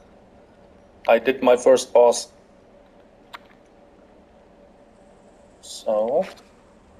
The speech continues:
wait, need the timer again. So we can put it on YouTube.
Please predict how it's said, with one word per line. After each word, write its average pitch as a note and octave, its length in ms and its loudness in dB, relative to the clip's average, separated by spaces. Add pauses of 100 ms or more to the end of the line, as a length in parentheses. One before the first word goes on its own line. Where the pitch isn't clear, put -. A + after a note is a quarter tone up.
(300)
wait, A2+ 320 -6
need A#2 180 -10
the G#2+ 120 -14
timer C3 480 -4
again. D3+ 400 -8 (800)
So - 160 -12
we A#2+ 100 -10
can A#2 280 -6
put B2+ 220 -6
it A#2 120 -4
on A2 160 -2
YouTube. A2+ 500 -12